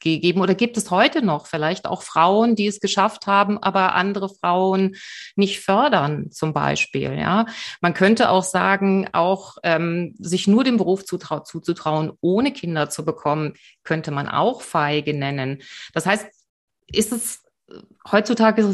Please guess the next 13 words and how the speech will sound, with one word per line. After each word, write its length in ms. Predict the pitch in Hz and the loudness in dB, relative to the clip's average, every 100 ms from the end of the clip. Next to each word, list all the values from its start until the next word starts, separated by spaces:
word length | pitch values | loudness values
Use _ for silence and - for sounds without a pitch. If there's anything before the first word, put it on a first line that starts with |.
| 196 | -2
reden 220 | 202 214 226 | 0 2 2
wir 80 | |
ja 100 | 208 | 2
auch 80 | - | 0
viel 140 | - 220 | -2 -2
von 160 | 190 | -2
konstruktiven 720 | - 214 - 190 196 185 175 | -2 -4 -2 -6 -4 -4 -2
und 120 | 170 160 | -2 0
lösungsorientierten 1120 | 175 220 185 - 160 151 147 - - 151 147 | 0 2 0 -2 -6 -4 -6 -6 -4 -6 -6
Journalismus. 640 | 143 139 151 - 135 135 | -6 -4 -6 -6 -10 -8
Ist 180 | - - | -10 -8
es, 400 | 190 - - _ - - | -8 -10 -18 _ -18 -6
ähm, 420 | 185 175 175 - | -2 0 -2 -6